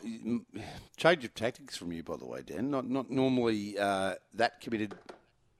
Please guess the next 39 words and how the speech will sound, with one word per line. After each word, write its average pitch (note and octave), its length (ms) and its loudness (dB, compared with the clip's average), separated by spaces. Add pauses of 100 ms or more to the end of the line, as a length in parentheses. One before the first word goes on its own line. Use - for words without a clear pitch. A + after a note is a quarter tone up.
(160)
to A#2 120 0
a G#2 40 0
specific F#2+ 540 -4
map, A2+ 220 0
but A#2 100 -2
I'm A2 120 2
going A2 240 2
six, - 260 -8
one, G#2 220 2
eleven, G2 320 2
and F#2+ 160 0
four. G#2 200 0
I'm G2+ 120 -2
going G#2 260 2
with, G2 240 -2
uh, F#2 180 2
Magic F#2+ 320 0
Mike F#2+ 280 0
over F#2+ 400 2 (540)
Night A2+ 220 0
School, G2+ 360 -4
but A2 120 4
I A2+ 60 8
think F3 280 -2
We B2 180 4
Made G#2+ 260 4
Freo G2+ 480 2
might F#2 220 -4
be F#2+ 60 -8
the F#2+ 100 -6
one F#2+ 160 0
that F#2 100 -6
bombs F#2 240 -2
him G2 100 -4
at F#2 60 -8
the F2 80 -8
start, F#2 400 0
and, F#2 340 -2
yeah, G2 220 -2